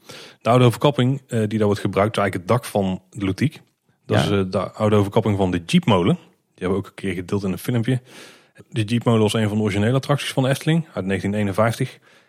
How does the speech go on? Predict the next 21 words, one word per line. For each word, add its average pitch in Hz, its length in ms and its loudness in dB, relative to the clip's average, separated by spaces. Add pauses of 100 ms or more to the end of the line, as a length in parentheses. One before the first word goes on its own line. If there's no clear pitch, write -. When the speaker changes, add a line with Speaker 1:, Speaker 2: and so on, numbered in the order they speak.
(140)
Speaker 1:
En 101 220 -4
die 98 200 0
is 90 100 -2
in 95 60 -4
negentien 95 380 -2
negentig 107 360 -2
omgebouwd 95 420 0
naar 90 120 -2
de 85 60 -8
Lutiek. 113 340 -6 (640)
En, 92 200 -4
eh, 90 200 0
de 90 100 -8
Jeepmolen 98 460 -2
is 95 120 -4
toen 98 240 -4
verhuisd 95 300 -2
naar 95 100 -4
het 98 80 0
Anton 90 160 -6
Pieckplein 120 500 0